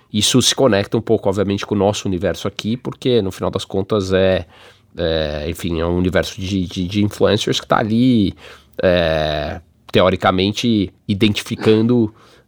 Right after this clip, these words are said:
é, projetos do seu estágio, é, inicial, né, e falando sobre eles, né? E aí, basicamente, quando você olha, né, o que esse vídeo tá, tá, tá expondo, né,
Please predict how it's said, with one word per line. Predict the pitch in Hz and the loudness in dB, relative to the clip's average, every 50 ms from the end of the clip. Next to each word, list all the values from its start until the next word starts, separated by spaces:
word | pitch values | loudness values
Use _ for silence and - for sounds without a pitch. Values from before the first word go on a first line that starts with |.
| _ - | _ -2
é, | 95 92 90 85 85 85 85 | 0 0 0 0 0 -2 -2
projetos | - - - 104 90 80 98 95 107 113 - - 117 98 - - - - - - | -4 0 0 0 2 2 4 4 4 2 2 -2 -6 -6 -6 -8 -10 -12 -10 -10
do | 101 90 | -8 -4
seu | - - 92 | -2 -2 0
estágio, | 95 - - 90 90 87 85 90 95 87 85 78 73 - _ _ _ _ _ _ - | -2 -2 0 0 0 0 0 0 -2 -2 -2 -4 -6 -10 _ _ _ _ _ _ -8
é, | - 87 80 80 76 73 - - | -6 -2 -2 -2 -2 -2 -4 -4
inicial, | 98 92 92 90 - - 98 90 98 120 147 - - _ _ _ _ _ _ _ | -2 -2 -2 -2 0 0 2 4 4 2 0 -2 -8 _ _ _ _ _ _ _
né, | - - 87 90 101 104 101 | -4 -2 0 2 2 2 2
e | 104 95 | 0 0
falando | - - 107 107 110 110 110 | 2 2 4 4 4 2 2
sobre | - - 123 120 123 127 | 0 -2 -2 0 2 4
eles, | 117 104 95 90 95 - - - | 4 4 4 2 -2 -6 -6 -6
né? | 90 92 92 98 - - - 95 | -4 -2 -4 -4 -6 -10 -6 -2
E | 110 123 | 0 2
aí, | 120 104 107 117 135 147 131 98 - - _ _ | 4 4 2 2 2 2 0 0 -2 -8 _ _
basicamente, | - 104 95 90 101 101 - - 92 95 101 98 - | -6 -2 2 2 2 2 0 -2 -2 -2 -2 -2 -2
quando | - 104 95 | -4 -4 -4
você | 98 101 - - 104 98 | -4 -6 -2 0 2 2
olha, | 92 95 92 92 90 85 80 82 - - - - - _ _ | 4 4 2 2 2 0 -2 -6 -10 -14 -20 -20 -20 _ _
né, | 80 87 90 87 82 | -2 0 0 2 2
o | 85 85 | 0 -2
que | 82 - - 113 101 104 101 92 87 - - _ | -4 -4 -4 -2 0 2 0 0 0 -4 -8 _
esse | - - - - - 92 | -8 -6 -4 -2 -2 -2
vídeo | 85 101 92 - 95 92 | 0 -2 -2 -2 -2 -2
tá, | - - 90 87 87 85 85 - 104 117 - _ _ | 0 2 2 4 2 2 0 -2 -6 -10 -16 _ _
tá, | - 87 82 82 80 78 80 | -2 0 0 0 0 -2 -4
tá | - _ - 85 | -4 _ -4 -2
expondo, | 85 - - - 107 117 135 127 110 101 90 | -2 -4 -2 0 2 2 2 2 0 -2 -4
né, | 82 82 92 107 | -4 -4 -4 -4